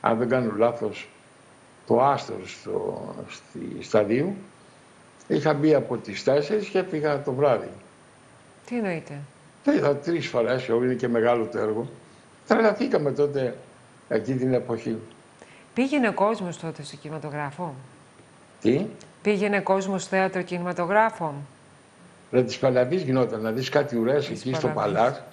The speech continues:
Speaker 1: να δεις κάτι ουρές εκεί στο Αττικόν, Απόλλων Αττικών. Πω, πω, πω, κόσμο.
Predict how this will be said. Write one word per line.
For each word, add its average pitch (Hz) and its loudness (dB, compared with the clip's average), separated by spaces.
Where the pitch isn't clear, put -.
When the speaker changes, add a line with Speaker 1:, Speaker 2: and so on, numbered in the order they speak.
Speaker 1:
να 107 0
δεις 135 -2
κάτι 143 0
ουρές 131 0
εκεί 135 -4
στο 131 0
Αττικόν, 117 0
Απόλλων 123 2
Αττικών. 127 -2
Πω, 196 4
πω, 135 -4
πω, - -6
κόσμο. 139 0